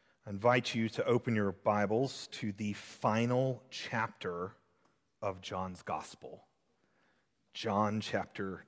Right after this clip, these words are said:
twenty-one. If you were here last week,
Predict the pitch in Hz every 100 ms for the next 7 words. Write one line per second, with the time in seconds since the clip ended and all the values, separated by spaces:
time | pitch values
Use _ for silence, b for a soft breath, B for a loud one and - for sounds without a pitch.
0 | - - 95 - 98 90 - _ _ _
1 | _ - - 87 78 80 - _ _ _
2 | - b b b b b b b b b
3 | b - 151 208 185 - 294 294 156 180
4 | 202 - 170 156 147 - - 135 214 -